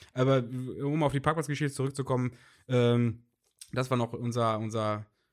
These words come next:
ja, Happy End im wahrsten Sinne. Also nicht, dass der Tag eins gebraucht hätte, der war auf jeden Fall happy, aber, äh, ist immer geil, wenn wir auf so einen Parkplatz kommen und dann sind die Schranken offen und, äh, das Auto fährt durch und man guckt,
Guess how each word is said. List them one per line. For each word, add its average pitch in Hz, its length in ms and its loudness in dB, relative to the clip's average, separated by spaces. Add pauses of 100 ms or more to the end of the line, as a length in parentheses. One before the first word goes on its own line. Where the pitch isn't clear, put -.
(160)
ja, 113 140 -2
Happy 127 300 2
End 127 220 2
im 101 120 -2
wahrsten 104 320 -2
Sinne. 113 300 -2
Also 95 200 -4
nicht, 104 180 -6
dass 113 100 -4
der 101 100 -4
Tag 110 120 -4
eins 104 160 -4
gebraucht 104 360 -4
hätte, 92 160 -4
der 95 160 -4
war 98 240 -4
auf 95 100 -12
jeden 104 140 -6
Fall 107 160 -8
happy, 98 260 -6
aber, 95 280 -2 (460)
äh, 107 480 -2
ist 143 160 -8
immer 165 160 2
geil, 131 220 4
wenn 113 160 0
wir 117 100 0
auf 113 60 -4
so 127 80 -4
einen 110 60 -8
Parkplatz 131 360 -4
kommen 131 220 0
und 117 60 -2
dann 113 100 -2
sind 117 140 -4
die 110 80 -6
Schranken 120 360 -6
offen 113 280 -4
und, 107 200 -4
äh, 101 380 -6
das 95 320 -14
Auto 120 200 -6
fährt 110 220 -6
durch 117 320 -6
und 107 160 -6
man 104 140 -6
guckt, - 340 -8